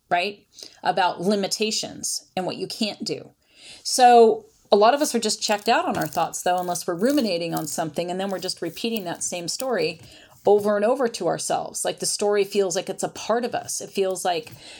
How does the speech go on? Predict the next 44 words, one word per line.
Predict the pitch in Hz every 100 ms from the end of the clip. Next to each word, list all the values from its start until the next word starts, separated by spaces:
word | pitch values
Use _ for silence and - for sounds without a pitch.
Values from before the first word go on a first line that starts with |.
| -
we | 214
can't | 202 - 190
escape | 175 - - 262 262
it. | 165
It | 160 -
feels | 185 180 180
like | 170 - - - -
it's | 208 202 202
immovable, | 196 196 277 254 202 165 147
like | 156 156
we're | 175
stuck | 175 - 220 233
here | - 190 156
forever | 156 165 - 226 202 165
with | 160 170
this | 170
stupid | - 196 196 165
story | - 269 226
about | 170 170 165 170 180
what | 160 190
our | 175 180
limitations | 170 175 170 233 233 202 175
are. | 160 - - _ - - - -
So | - - 254 247
when | 233 240
you |
have | 262
attachment | 302 285 269 240 226
issues | 220 226 208
and |
your | 190
personal | - 214 - 208
life | 190 190
always | - 196 196
feels | - 185
like | 175 -
a |
train | - - 262 262
wreck | 185 165 165
when | 170
it | 156
comes | - 175
to | -
love, | 180 240 240 185 180